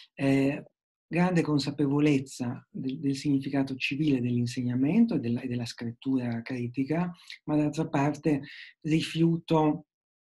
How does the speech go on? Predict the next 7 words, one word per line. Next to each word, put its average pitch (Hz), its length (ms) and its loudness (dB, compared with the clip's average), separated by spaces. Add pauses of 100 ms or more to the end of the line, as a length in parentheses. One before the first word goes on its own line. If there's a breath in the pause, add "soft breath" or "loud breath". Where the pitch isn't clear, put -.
(280)
dell'attualità, 131 1120 2 (320 loud breath)
eh, 123 400 -2
in 123 120 0
quanto 123 320 -4
tale, 117 440 -6
no? 127 200 -4
Cioè, 120 520 -4